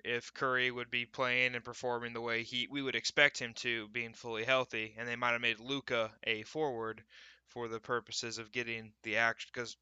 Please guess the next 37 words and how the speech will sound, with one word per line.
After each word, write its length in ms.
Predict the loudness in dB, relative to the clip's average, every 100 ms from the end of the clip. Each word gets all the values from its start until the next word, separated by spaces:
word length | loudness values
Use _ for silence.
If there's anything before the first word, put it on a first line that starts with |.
| _ _ _
Kawhi's 400 | 4 8 8 6
missed 180 | 0 2
several 320 | 4 2 -2
games 420 | -4 -4 -4 -8
with 160 | -12 -6
his, 320 | -4 -4 -6 -8 -20 -20 _
his 220 | -6 -4
load 220 | -4 -4
management 480 | -4 -4 -4 -6 -8
knees 360 | -8 -6 -6 -6
and 120 | -8
whatnot. 440 | -8 -4 -4 -6 -10 _ _
I, 300 | 0 4 4
I 20 | 4
wonder 300 | 2 2 4
how, 280 | 4 4 -2
how 160 | -4 -2
much 160 | -2
finesse 540 | -6 -10 2 2 2 -2
would 120 | -4
have 60 | -4
been 160 | 0
made 280 | 2 4 2
to 120 | -2
include 460 | -2 -4 -6 -8 -8
Luka, 340 | -8 -2 -4 -4
who 120 | -8
is, 200 | -10 -12 _ -2
obviously 460 | 0 0 -2 -4 -4
needs 220 | -6 -10 -10
to 60 |
be 120 | -8
a 60 | -6
starter 380 | -4 -4 -4 -8
for 120 | -12
this 160 | -12 -8
game. 240 | -6